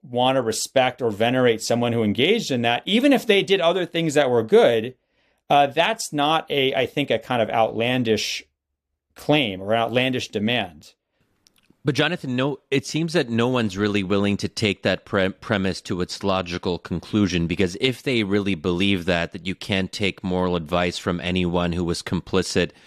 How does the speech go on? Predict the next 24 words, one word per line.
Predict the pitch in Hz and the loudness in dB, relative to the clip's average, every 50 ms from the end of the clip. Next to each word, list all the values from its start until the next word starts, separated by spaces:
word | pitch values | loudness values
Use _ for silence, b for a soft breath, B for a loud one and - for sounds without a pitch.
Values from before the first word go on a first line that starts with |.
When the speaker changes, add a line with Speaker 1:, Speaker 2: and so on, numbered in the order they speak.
| b b b b b b b b | b b b b b b b b
Speaker 2:
in | - 110 98 | -2 0 0
slavery | - - - 98 98 98 95 90 92 98 95 92 | 0 0 0 2 2 2 0 -2 -2 -2 -2 0
or | 90 87 | -2 -2
didn't | 80 78 98 92 95 90 85 - | -2 -2 0 0 0 -2 -2 -6
condemn | - - 85 80 78 98 113 120 | -6 -4 -4 -2 0 0 0 0
it | 107 87 | -2 -4
even, | 85 82 85 82 73 82 82 82 85 - B B B B B B B B B B B - | -4 -6 -8 -8 -8 -8 -8 -10 -12 -14 B B B B B B B B B B B -10
then | 117 104 117 120 123 127 123 117 | -4 -2 0 0 0 0 -2 -4
you | 120 107 117 113 110 113 | -6 -8 -6 -4 -2 -2
would | 110 104 107 110 107 104 104 95 90 92 - - _ _ - | 0 0 0 0 2 0 -2 -4 -8 -14 -16 -16 _ _ -10
have | - 110 117 113 107 - - | -4 -2 -2 -2 -2 -4 -8
to | - - 107 | -10 -8 -6
basically | 90 92 98 98 - - 110 95 - - 98 95 92 92 95 | -4 -4 -4 -4 -4 -6 -8 -8 -4 -4 -2 -2 0 -2 -2
remove | 90 90 101 104 101 98 101 104 104 98 95 | -2 -2 0 2 2 4 4 2 2 0 0
the | 92 95 | 0 0
entire | 92 92 90 - 92 95 95 95 92 95 95 90 | 0 0 -2 -2 -2 -2 0 0 0 -2 -2 -4
history | 82 95 104 - - - - 98 90 87 87 | -4 -4 -4 -6 -6 -4 -2 -2 0 0 0
of | 87 87 - | 0 -2 -2
human | - 98 95 92 92 87 87 | -2 -2 0 0 0 0 -2
existence | 80 76 82 92 95 90 - - - 90 85 - | -2 -4 -2 -2 0 0 -2 -2 -2 -2 -2 -2
before, | - 90 - - - 98 92 90 | -6 -8 -8 -2 -2 0 2 2
as | 90 92 90 85 90 | 2 0 -2 -2 -4
you | 90 | -6
said, | 82 - - 104 95 90 87 82 | -6 -2 0 0 0 0 0 -4